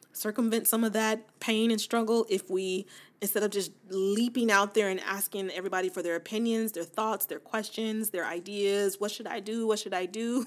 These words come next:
<laughs> Like, you have intuition for a reason. You have inner knowing for a reason. You have spiritual discernment for a reason. Like, God gave you them tools, sis.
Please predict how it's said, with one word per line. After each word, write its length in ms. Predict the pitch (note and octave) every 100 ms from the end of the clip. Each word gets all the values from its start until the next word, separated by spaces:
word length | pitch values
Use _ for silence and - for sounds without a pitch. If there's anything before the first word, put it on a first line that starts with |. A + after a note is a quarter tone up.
| E4
<laughs> 380 | D#4+ E4+ D4 - - - - -
Like, 240 | G3+ F#3+ - _ A3
you 400 | F3 G3 F#4+ C5+ -
have 320 | D4 F#4+ F#4+ F#4
intuition 560 | C4 B3+ B3 C4 A3
for 180 | G#3+ F#3
a 40 |
reason. 400 | F3+ A3 G3+ E3+
You 100 | F#3+
have 280 | - D#4+ D4 -
inner 240 | A#3 G#3
knowing 360 | F#3 G3+ F#3+ E3+
for 180 | F#3 E3+
a 80 |
reason. 400 | F3 G#3+ F#3+ D#3+ - - - -
You 140 | B3+
have 360 | C#4+ C4 D#4 B3
spiritual 520 | - - A#3+ B3 G#3
discernment 500 | G3 - A3 G#3+ E3+
for 100 | F3
a 40 |
reason. 240 | F3 F#3+ G3
Like, 180 | F#3+ F3+
God 240 | C#4+ F4
gave 260 | A#3+ D4+ A#3+
you 140 | A3+
them 200 | G3 F3
tools, 420 | - D#4+ C4+ G3
sis. 400 | - F3 G#3 -